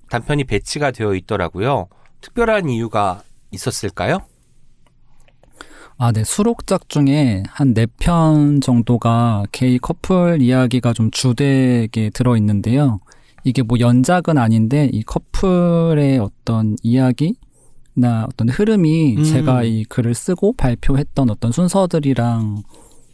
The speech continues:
Speaker 2: 비슷해서 그런, 그런 흐름을 좀 지켜주고 싶었고요. 그리고 수록된 소설들을 쓸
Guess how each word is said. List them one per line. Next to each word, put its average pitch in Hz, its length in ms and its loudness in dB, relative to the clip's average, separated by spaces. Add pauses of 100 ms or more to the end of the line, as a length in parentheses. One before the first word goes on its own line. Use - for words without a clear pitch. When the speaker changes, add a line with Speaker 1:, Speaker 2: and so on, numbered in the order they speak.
(220)
Speaker 2:
비슷해서 135 800 -2 (140)
그런, 117 1000 0
그런 127 260 2
흐름을 208 360 2
좀 139 120 0
지켜주고 139 600 -2
싶었고요. 135 720 -2 (560)
그리고 127 600 0 (560)
수록된 - 1040 -4
소설들을 165 840 2
쓸 208 300 0